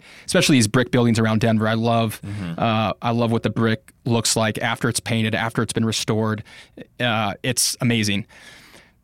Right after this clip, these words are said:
Speaker 1: The number one thing, and this is cliche, and again, it's fundamentals, but it's attention to detail.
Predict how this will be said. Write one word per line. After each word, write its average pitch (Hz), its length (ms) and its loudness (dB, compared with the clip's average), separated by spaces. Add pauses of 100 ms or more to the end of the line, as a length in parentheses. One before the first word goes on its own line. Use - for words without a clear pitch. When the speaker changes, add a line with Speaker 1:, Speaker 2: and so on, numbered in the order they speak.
(460)
Speaker 1:
The 156 140 4
number 196 280 8
one 175 220 6
thing, 147 520 4 (680)
and 139 180 2
this 139 140 2
is 147 80 2
cliche, 131 560 2
and 123 80 4
again, 127 200 2
it's 120 120 0
fundamentals, 123 440 2
but 123 100 2
it's 123 80 -2
attention 147 380 0
to 117 60 2
detail. 110 520 -4